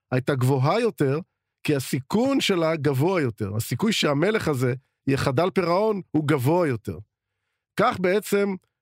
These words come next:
נולד לו באמצע ימי הביניים עולם האג"ח, שהוא בעצם עולם של מלחמות שמנהיגים מממנים אותן באמצעות הנפקת אגרות חוב. לא, זה לא משוכלל ולא שכיר כפי שידעו ההולנדים לעשות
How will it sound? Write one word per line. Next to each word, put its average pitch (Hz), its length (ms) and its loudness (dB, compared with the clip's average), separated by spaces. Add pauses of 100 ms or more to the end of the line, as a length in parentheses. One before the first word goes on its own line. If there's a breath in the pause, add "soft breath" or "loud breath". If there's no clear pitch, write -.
(120)
נולד 143 300 2
לו 185 100 0
באמצע 147 520 0
ימי 156 140 2
הביניים 139 480 0
עולם 143 320 0
האג"ח, 147 600 -2 (300)
שהוא 143 180 -2
בעצם 185 360 0
עולם 165 280 2
של 180 160 0
מלחמות 156 680 -2 (200)
שמנהיגים 147 560 0
מממנים 175 420 0
אותן 165 380 0 (340)
באמצעות 147 420 0
הנפקת 156 560 -2
אגרות 143 300 -2
חוב. 104 300 -4 (560)
לא, 190 360 0
זה 139 160 -2
לא 165 100 0
משוכלל 175 640 0
ולא 151 180 0
שכיר 170 360 -2
כפי 147 160 -4
שידעו 143 360 0
ההולנדים 156 520 0
לעשות 143 420 -2